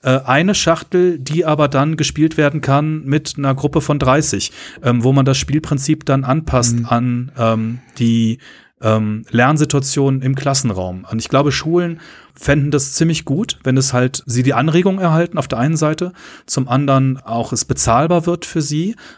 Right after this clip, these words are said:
Speaker 1: ähm, sodass die Spiele auch zu Lernmaterialien werden. Und da f-, noch eine letzte Ergänzung vielleicht von meiner Seite. Lernmaterialien und Spiel, das mag sich beißen,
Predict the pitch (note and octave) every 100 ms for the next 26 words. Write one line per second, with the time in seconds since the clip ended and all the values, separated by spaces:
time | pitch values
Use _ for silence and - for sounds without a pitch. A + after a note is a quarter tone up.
0 | - B2+ C3 B2+ B2+ C3 C3+ C3+ C3 B2+
1 | B2 - - - D#3+ D#3 C#3 C#3 - C#3+
2 | C3+ B2+ C#3+ D3 C#3 A2+ - A#2+ G#2+ G#2+
3 | G#2+ G#2 G#2 A2+ B2 G2+ - - - A#2
4 | - B2+ B2+ B2+ D#3+ F3 - - _ C#3+
5 | C#3 C#3 C3+ C3+ - A2+ B2+ E3 D#3+ C#3+
6 | D3 D#3+ C#3 D3 C3+ - - C3+ B2 D#3
7 | G3+ E3 D#3+ D#3 D#3 - - - B2+ C#3
8 | D#3+ D#3 - C#3+ C#3 D3 C#3+ C#3+ C#3+ C3
9 | C3+ D#3+ D3 C3+ C3 - A#2 - B2 F3+
10 | G#3+ E3+